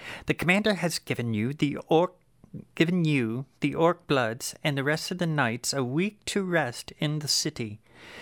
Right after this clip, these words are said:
You are all allowed fifty silver and may send any cost of rented rooms, uh, to myself." "This is excellent," Lance exclaims. Boffin's cough, coughs.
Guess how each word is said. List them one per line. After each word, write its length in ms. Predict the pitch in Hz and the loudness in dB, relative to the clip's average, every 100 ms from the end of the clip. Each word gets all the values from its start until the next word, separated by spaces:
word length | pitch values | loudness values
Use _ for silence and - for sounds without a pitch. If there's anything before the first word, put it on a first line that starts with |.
| - | -6
You 160 | - 147 | 4 6
are 200 | 131 123 - | 6 2 2
all 300 | 165 180 190 | 4 4 2
allowed 440 | 160 135 131 135 | 2 2 2 0
fifty 440 | - - 190 202 185 | -4 -2 -2 0 -2
silver 540 | - 127 - 147 - | 2 2 2 0 0
and 160 | 143 135 | -2 0
may 160 | 147 151 | 0 -2
send 320 | - 165 160 | -2 -2 -2
any 220 | 170 185 | -2 -2
cost 440 | - 160 147 - | 0 0 0 -2
of 140 | 143 - | -6 -4
rented 340 | 147 - 143 | -6 -6 -4
rooms, 480 | 127 131 120 - - - - - - - - | -2 -2 -2 -8 -10 -16 -20 -20 -20 -18 -4
uh, 200 | 127 113 - | -2 -2 -2
to 140 | - | -2
myself." 920 | 127 117 - - 156 143 - - - _ _ _ _ _ _ - - _ - | -2 -2 -4 -4 -4 -6 -18 -20 -20 _ _ _ _ _ _ -20 -20 _ 2
"This 220 | 160 - | 2 2
is 180 | 175 180 | 0 2
excellent," 600 | 202 - - 120 104 - - | 0 0 0 0 -2 -8 -6
Lance 280 | 123 113 - | -4 -4 -6
exclaims. 760 | - - - 110 98 98 - _ _ _ _ - | -6 -6 -2 -2 -2 -6 -12 _ _ _ _ -4
Boffin's 440 | 135 123 127 117 - | 0 0 -2 -6 -4
cough, 500 | 127 110 101 - _ _ _ _ _ - - - - _ - | -2 -2 -4 -12 _ _ _ _ _ -20 -20 -20 -20 _ -6
coughs. 480 | 139 110 95 - | -2 -2 -2 -6